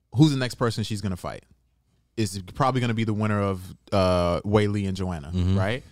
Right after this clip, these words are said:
Speaker 2: Mm-hmm.
Speaker 1: She's not taking
Speaker 2: None of
Speaker 1: them
Speaker 2: those.
Speaker 1: down.
Speaker 2: None of those.
Speaker 1: She's not gonna take them down.
Speaker 2: Nope.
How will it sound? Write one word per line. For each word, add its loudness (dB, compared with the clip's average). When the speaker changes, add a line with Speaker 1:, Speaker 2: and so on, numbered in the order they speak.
Speaker 2:
Mm-hmm. 2
Speaker 1:
She's -6
not -2
taking 4
Speaker 2:
None 10
of 10
Speaker 1:
them 6
Speaker 2:
those. -2
Speaker 1:
down. -14
Speaker 2:
None 8
of 4
those. -2
Speaker 1:
She's -4
not -2
gonna -4
take -6
them -8
down. -4
Speaker 2:
Nope. -2